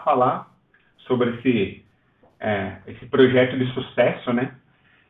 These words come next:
A gente vai abrir um pouquinho aqui pro Vanderlei se apresentar, falar um pouquinho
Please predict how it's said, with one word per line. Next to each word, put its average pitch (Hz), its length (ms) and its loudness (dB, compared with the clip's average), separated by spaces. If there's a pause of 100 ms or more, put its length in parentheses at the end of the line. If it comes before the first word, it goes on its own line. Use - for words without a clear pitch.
(120)
A - 100 -8
gente 131 440 4
vai 170 180 4
abrir 165 200 2
um 185 80 2
pouquinho 165 340 -2
aqui 160 160 -8
pro 160 100 -12
Vanderlei 156 760 0
se - 60 -4
apresentar, 123 960 2
falar 127 160 4
um 127 120 4
pouquinho 131 600 2